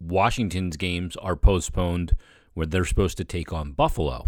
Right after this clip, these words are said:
So does it make sense for the N H L to have the Flyers play Washington since both of their teams are, uh, being postponed and the Flyers and the Capitals are both available?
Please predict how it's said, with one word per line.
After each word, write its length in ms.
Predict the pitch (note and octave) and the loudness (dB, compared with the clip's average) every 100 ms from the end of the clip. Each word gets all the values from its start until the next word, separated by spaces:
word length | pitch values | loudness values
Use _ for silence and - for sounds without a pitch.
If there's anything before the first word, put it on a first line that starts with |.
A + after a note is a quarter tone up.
| - | -4
So 140 | - | -4
does 160 | E2+ E2+ | -6 -4
it 80 | F#2 | -4
make 180 | F#2+ | -4
sense 280 | - A#2 A2+ | 4 4 4
for 100 | - | 2
the 180 | G#2 A2 | 4 4
N 80 | G#2 | 4
H 220 | G2 - | 2 4
L 280 | A#2 C3 C#3+ _ _ _ - | 4 4 2 _ _ _ -8
to 80 | |
have 220 | E2+ G2 F2+ | -4 -4 -4
the 100 | F2+ | -4
Flyers 480 | G#2+ G#2 G#2 G2 | 0 2 2 2
play 260 | - - G2 | -2 -2 0
Washington 680 | F2+ E2+ G2 A2 C3+ D#3 D#3 | 0 -2 -2 -2 -2 -2 -4
since 420 | - A2+ F#2 - - _ _ - | -2 0 0 -4 -12 _ _ -14
both 380 | E2+ F#2+ G#2+ B2 | 0 4 4 4
of 100 | G#2+ | 2
their 220 | G#2 G2 | 4 2
teams 520 | - A2+ A2 B2+ D3 | 0 0 2 2 0
are, 500 | - F#2+ F#2+ F2 F2+ - - - - _ _ | -2 0 2 2 -2 -8 -20 -20 -20 _ _
uh, 160 | - E2+ | -6 -4
being 300 | D2+ G#2 G2+ | 0 0 6
postponed 640 | - G2+ - A2+ A#2 E3 | 6 6 8 8 8 6
and 280 | C3 G2 F#2+ - _ | 4 2 0 -6 _
the 160 | G#2 A2 | -14 -10
Flyers 540 | - A#2+ A2+ G#2 G2 F2 | -6 -4 -2 0 0 0
and 460 | - G2+ G2 F#2+ | -2 0 0 0
the 140 | F#2 E2+ | -2 -2
Capitals 440 | G#2+ F2+ A2 G#2 | 0 0 0 2
are 80 | G#2 | 4
both 200 | F#2+ F2+ | 4 2
available? 480 | F2+ G2+ E3 G3 | 2 2 2 0